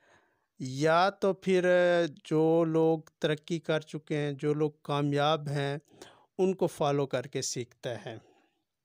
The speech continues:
अगर हम बात करते हैं कि, अ, इंसान के अंदर हौसला हो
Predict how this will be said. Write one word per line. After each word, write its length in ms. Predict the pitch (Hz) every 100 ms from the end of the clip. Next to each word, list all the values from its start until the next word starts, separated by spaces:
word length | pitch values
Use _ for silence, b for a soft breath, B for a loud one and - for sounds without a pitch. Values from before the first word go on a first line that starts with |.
| _ _ _ _ - _ b b b b b -
अगर 200 | 175 185
हम 180 | 196 156
बात 300 | 156 196 -
करते 400 | 196 185 - 190
हैं 580 | 180 160 180 175 165 -
कि, 600 | 160 _ 175 165 165 165
अ, 80 | 160 170 151 147 151
इंसान 640 | 160 156 - - 160 170 170
के 140 | 170
अंदर 340 | 165 156 156
हौसला 560 | 143 151 151 151 - 190
हो 440 | 160 147 143 147